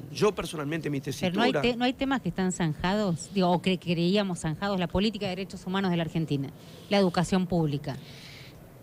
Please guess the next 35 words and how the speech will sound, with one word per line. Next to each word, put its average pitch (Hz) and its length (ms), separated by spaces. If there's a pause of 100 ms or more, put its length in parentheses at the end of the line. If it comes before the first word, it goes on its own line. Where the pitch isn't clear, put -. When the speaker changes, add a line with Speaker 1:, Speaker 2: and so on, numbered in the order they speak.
(200)
Speaker 1:
A 147 60
mí 175 120
Speaker 2:
La 240 100
Speaker 1:
me, 240 40
Speaker 2:
obligatoriedad, 233 840
Speaker 1:
sí. 294 60
Speaker 2:
digo, 214 200
que 180 100
lo, 175 260
eh, 160 120 (140)
nada, 170 220
una 151 180
polémica 202 500
que 170 60
he 170 40
tenido 180 400
con, 185 320
este, 156 680
el 180 60
Speaker 1:
Sí. 156 200
Speaker 2:
diputado 175 840
Benegas 185 400
Lynch, 285 240
diciendo 196 340
Speaker 1:
Ujú. 240 80
Speaker 2:
que, - 60
que 175 140
los 175 100
pibes 214 200
tenían 196 200
que 180 60
estar 196 120
en 190 60
el 180 80
taller 240 340